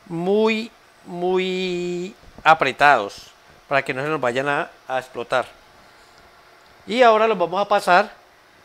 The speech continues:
por agua hirviendo durante diez minutos para que nos cojan más consistencia, para que aprieten y a la hora de freírlos no se nos vayan a,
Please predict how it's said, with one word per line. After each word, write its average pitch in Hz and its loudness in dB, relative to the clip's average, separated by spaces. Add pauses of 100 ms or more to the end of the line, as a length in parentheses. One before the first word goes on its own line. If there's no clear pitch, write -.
(280)
por 160 2
agua 156 4
hirviendo 180 -2
durante 156 -4
diez 139 -2
minutos 175 -6 (1300)
para 131 2
que 147 -4
nos 131 -6
cojan 147 -2
más 165 2
consistencia, 147 -8
para 127 -8
que 127 -8
aprieten 147 -6
y 175 0
a 160 2
la 135 0
hora 131 2
de 160 2
freírlos 160 -4 (640)
no 156 -4
se 156 -8
nos 160 -2
vayan 139 -2
a, 123 -2